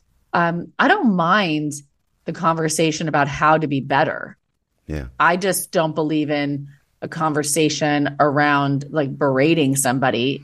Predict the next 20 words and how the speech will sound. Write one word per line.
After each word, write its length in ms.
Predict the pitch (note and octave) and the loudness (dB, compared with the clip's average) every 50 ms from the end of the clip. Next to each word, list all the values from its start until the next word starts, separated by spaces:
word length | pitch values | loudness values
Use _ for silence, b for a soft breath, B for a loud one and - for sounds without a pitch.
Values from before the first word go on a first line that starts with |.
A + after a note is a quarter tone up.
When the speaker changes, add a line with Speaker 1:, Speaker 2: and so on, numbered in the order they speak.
| _ _ | _ _
Speaker 1:
or 540 | - D3+ D3+ D3 D3+ D3 C#3+ C#3 C#3 C#3 B B B B _ _ _ _ _ _ _ _ - - | -2 0 2 4 6 6 6 6 4 0 B B B B _ _ _ _ _ _ _ _ -20 -20
t-, 100 | - - _ _ _ - | -20 -20 _ _ _ -10
trying 320 | - - F3 D3+ D3 D3+ C#3+ | -6 -2 0 0 2 0 -2
to 80 | C#3+ - | -4 -2
get 140 | D3 D#3 C#3+ | -2 0 -2
a, 160 | C#3+ C#3+ - | -2 -4 -6
somebody 360 | - - E3 D3+ D3 D3 D3 | -4 -2 -2 0 2 2 2
to 60 | D3 | 2
be 140 | C3+ C#3+ C3+ | 0 -2 -4
p-, 140 | - - - - _ | -4 -10 -16 -16 _
quote, 300 | - - E3 C#3+ - - | -2 0 0 0 -2 -6
"perfect," 600 | - - G#3 G#3 A3 - - C3 C3 D#3+ - - | -4 2 4 4 4 4 2 2 2 2 0 -2
'cause 140 | - D#3+ C#3 | -4 -2 0
that's 300 | D#3 C#3+ C#3+ C#3 - - | 0 0 0 -2 -6 -6
impossible. 880 | - C#3+ C#3+ C#3+ C#3 A#2 A2+ A2+ - C#3+ B2 B2+ B2 C3+ F3+ G#3+ - _ _ _ _ | -6 -8 -4 -2 0 0 0 0 -2 -2 0 0 2 2 2 2 0 _ _ _ _
Speaker 2:
Mm. 300 | F#2 F#2+ F#2 E2 C#2+ D2 - - | -4 -4 -4 -4 -6 -10 -6 -2
Speaker 1:
And 340 | F3 E3+ D#3+ D#3 D#3 D#3 D3+ | -2 0 2 2 4 4 6
Speaker 2:
Or 60 | - | 6
even 200 | D3+ D3+ - F#2 | 6 4 4 4
normal, 460 | E2+ E2 F2 G2+ G2 D#2 C2+ D2 | 6 4 4 4 4 0 -2 -4